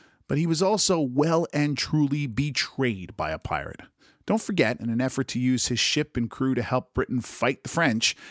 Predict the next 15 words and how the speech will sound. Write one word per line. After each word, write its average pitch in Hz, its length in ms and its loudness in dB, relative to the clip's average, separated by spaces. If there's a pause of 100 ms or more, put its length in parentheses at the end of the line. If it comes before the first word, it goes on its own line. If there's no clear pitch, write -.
(180)
members 147 300 2
of 143 100 2
his 131 140 0
own 202 240 4
crew, 120 360 0
led 120 320 0
by 117 160 4
a 117 100 2
man 113 300 0
he - 160 -6
thought - 380 -2
was 135 220 2
his 127 200 0
friend, 123 520 2 (440)
instead 127 720 2